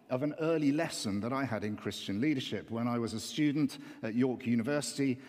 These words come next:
and was leading the Christian Union there as the president of the C U. And on this particular occasion,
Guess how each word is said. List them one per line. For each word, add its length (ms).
and 180
was 160
leading 420
the 80
Christian 440
Union 320
there 220
as 120
the 220
president 480
of 140
the 80
C 180
U. 360
And 120
on 80
this 100
particular 540
occasion, 560